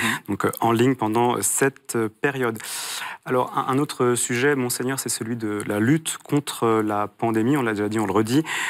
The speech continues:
la Seine-Saint-Denis, ça fait partie des départements les plus touchés. Et on pense du coup aux soignants de votre diocèse. On sait tout l'engagement qu'ils ont eu pendant cette période.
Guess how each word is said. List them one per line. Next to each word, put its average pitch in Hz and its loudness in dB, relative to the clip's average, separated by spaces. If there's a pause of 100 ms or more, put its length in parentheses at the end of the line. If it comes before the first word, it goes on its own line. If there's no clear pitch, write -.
(140)
la - -4
Seine-Saint-Denis, 110 2
ça 123 -2
fait 117 0
partie 113 -2
des 113 2
départements 113 0
les 104 0
plus 127 2
touchés. 175 0 (540)
Et 170 2
on 156 2
pense 165 2
du 131 -2
coup 160 0
aux 139 2
soignants 135 0
de 120 2
votre 120 2
diocèse. 110 2
On 110 0
sait - -2
tout - -4
l'engagement 117 -4
qu'ils 104 -6
ont 110 -2
eu 117 0
pendant 123 0
cette 104 -4
période. 110 0